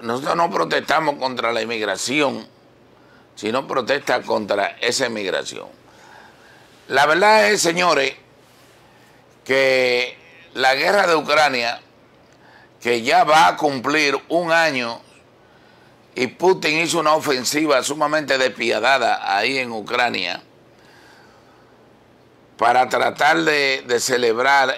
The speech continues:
este año que tiene esa guerra. Mientras tanto, mientras tanto, eh, una guerra que Putin creía que iba a durar nada más que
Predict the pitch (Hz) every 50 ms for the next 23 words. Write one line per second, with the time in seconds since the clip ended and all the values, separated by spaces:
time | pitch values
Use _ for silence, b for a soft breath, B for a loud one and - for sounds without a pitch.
0 | 123 135 131 143 147 - 147 139 135 139 143 143 131 123 110 123 107 98 127 135
1 | 139 139 135 113 120 117 120 127 127 117 101 90 85 78 73 - - - - B
2 | B B B B B B B B B - 143 175 196 202 196 185 170 156 160 160
3 | 151 165 185 202 190 160 139 127 131 123 117 - - _ _ _ _ _ _ _
4 | _ _ _ _ _ _ _ _ - - 104 120 143 165 180 185 190 175 175 160
5 | 151 156 - 156 156 160 151 131 113 101 98 101 104 - - _ _ _ _ _
6 | - - _ _ - - B B B B B B B B B B B B B B
7 | B B _ _ _ - 117 113 120 120 123 123 120 120 120 123 - - - _
8 | _ _ _ _ _ b b b b b b b _ _ _ _ - 151 180 208
9 | 202 185 180 196 202 185 175 160 147 139 117 143 135 123 - 143 180 185 151 185
10 | 185 180 160 127 143 135 139 151 160 160 147 139 - - 131 139 151 151 151 147
11 | 147 131 127 131 135 139 143 135 131 127 123 117 120 127 135 143 131 - 127 123
12 | 113 104 101 -